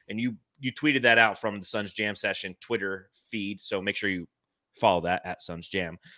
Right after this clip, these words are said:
And, you know, you take a look at it, and the interesting thing about DeAndre Ayton is he's, you know, he, he's coming into this season, he's focused, he's locked in. And then in this game, I just didn't feel like there was a lot of focus or locked in, in,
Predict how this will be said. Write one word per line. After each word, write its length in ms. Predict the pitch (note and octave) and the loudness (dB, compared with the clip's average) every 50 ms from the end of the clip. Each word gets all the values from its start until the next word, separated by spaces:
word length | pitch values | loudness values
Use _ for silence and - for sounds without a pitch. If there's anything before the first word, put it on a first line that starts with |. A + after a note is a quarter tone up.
| - _ _ _ _ | -20 _ _ _ _
And, 340 | B2+ C3 C3 B2+ B2+ A#2+ A2 - _ _ _ _ _ _ _ _ _ _ _ _ _ _ _ _ - - | 4 6 6 6 4 2 -4 -12 _ _ _ _ _ _ _ _ _ _ _ _ _ _ _ _ -8 0
you 60 | C#3 | 4
know, 60 | C#3 | 4
you 100 | C#3 C#3 | 4 6
take 200 | C#3 E3+ F3 E3+ | 4 4 2 2
a 40 | E3 | 2
look 220 | C#3+ D#3 F3+ - | 2 2 4 6
at 180 | D3 B2+ B2 B2 | 6 8 8 8
it, 80 | B2 A#2+ | 6 4
and 160 | B2 A#2 A2 - _ _ _ _ _ _ _ _ _ _ _ _ _ _ _ _ _ _ _ _ _ _ _ _ _ _ _ _ _ - | 2 -2 -4 -8 _ _ _ _ _ _ _ _ _ _ _ _ _ _ _ _ _ _ _ _ _ _ _ _ _ _ _ _ _ 4
the 80 | D3 | 4
interesting 340 | E3+ E3+ G3 F#3+ F3+ F#3 E3+ | 6 6 4 2 0 -2 0
thing 160 | - F3+ E3 | 2 2 4
about 180 | D#3+ D#3+ D#3+ D#3+ | 4 4 4 4
DeAndre 420 | E3 D#3+ D#3+ E3 D3+ D3 C#3 A2+ G#2+ | 4 2 2 2 2 2 4 4 4
Ayton 160 | A#2 A#2+ B2 | 4 0 -2
is 100 | A2+ - | -6 -6
he's, 200 | A2+ A2 A2 - | -6 -8 -8 -6
you 80 | A2+ | -6
know, 80 | G#2+ G2+ | -6 -4
he, 160 | G#2+ A2+ A2 | -4 -6 -6
he's 180 | G2+ A2+ A2 - | -6 -8 -8 2
coming 260 | - C#3 C3 C#3+ D3 | 4 6 6 6 4
into 180 | D3 C#3 - D3+ | 0 -2 -4 -4
this 180 | D3+ C#3+ - | -4 -4 -4
season, 320 | - C3 B2+ B2 B2 B2+ A2+ | -2 -2 -2 -2 -4 -4 -4
he's 140 | G#2 - | -6 -6
focused, 440 | - - C3+ C3+ C#3 C#3 C#3+ - - | -2 2 4 4 4 4 0 -2 -2
he's 200 | - G#2+ F#2+ G2 | -4 -8 -8 -2
locked 360 | G#2+ A#2+ B2+ C3 B2+ - - C3 | 0 4 4 4 4 2 0 0
in. 280 | B2+ B2 B2+ B2+ B2 - - - - - _ _ _ - | 0 2 0 0 -4 -8 -14 -20 -20 -20 _ _ _ -4
And 100 | A#2 B2 | 2 4
then 120 | C#3+ D3 | 4 4
in 100 | D3+ D3 | 4 2
this 160 | D3 D3+ D3 | 0 -2 -4
game, 260 | - D#3 D#3+ D#3+ D3 C3+ | -2 0 0 2 2 2
I 80 | B2+ B2+ | 2 0
just 140 | A#2 - | 0 -2
didn't 160 | - C3 A#2+ - | -4 -4 -4 -2
feel 140 | C3+ B2+ | -2 0
like 180 | A#2+ A#2+ A#2 - | 0 0 -2 -2
there 80 | B2 A#2 | -2 -4
was 120 | A2+ A2 | -2 -2
a 20 | |
lot 100 | A2+ A2 | -2 -2
of 80 | G#2 - | -2 -2
focus 560 | - - C3 B2+ B2 - C3+ B2 - - - - | -2 2 4 4 4 4 0 -2 -4 -6 -8 -4
or 180 | - A#2 A2 G#2 | 0 0 0 2
locked 400 | G#2+ A2+ A2 G#2+ G#2+ - - - - | 2 2 2 2 2 -2 -6 -6 -2
in, 400 | A#2+ A#2 A2 G#2+ G2+ F#2+ F#2 - _ _ _ | -2 0 0 -2 -4 -8 -14 -18 _ _ _
in, 180 | G2+ G2 F#2 | -8 -8 -8